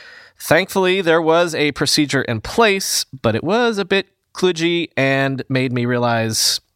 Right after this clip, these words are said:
if you want folks to be good digital citizens and use two-factor authentication for things, you probably need a better system that makes it easier for them to transition devices safely. Well, quoting from Android Central,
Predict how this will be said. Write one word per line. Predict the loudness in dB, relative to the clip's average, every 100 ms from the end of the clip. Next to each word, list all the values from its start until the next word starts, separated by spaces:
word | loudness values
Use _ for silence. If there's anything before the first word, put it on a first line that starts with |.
| -6
if | -4 -2
you | -2
want | -2 -4 -2
folks | -2 0 -2 -2
to | 0 0 -2
be | -4 -2
good | -2 -2
digital | -2 -2 0
citizens | 2 2 0 -2 -2
and | -2 0
use | 0 -2 -2 -4
two-factor | -2 2 2 2
authentication | 2 2 0 2 0 0 -2
for | 0
things, | 0 0 -6 -14 -18 -18 -16 -2
you | 0
probably | 2 2 2 0 0
need | 0
a | 2
better | 2 2
system | 0 0 2 0 0
that | 0
makes | 0 0 -2
it |
easier | 0 0 -2
for | -2
them | -2 -2
to | -4
transition | -2 -2 0 0 2 2 0 -2
devices | 0 2 0 0 -2 -2
safely. | 0 0 0 -2 -4 -8 _ -20 -20 -18 -18 -20 -8 0
Well, | 0
quoting | 0 0 0 0
from | 0
Android | 0 0 0 2
Central, | 0 2 0 0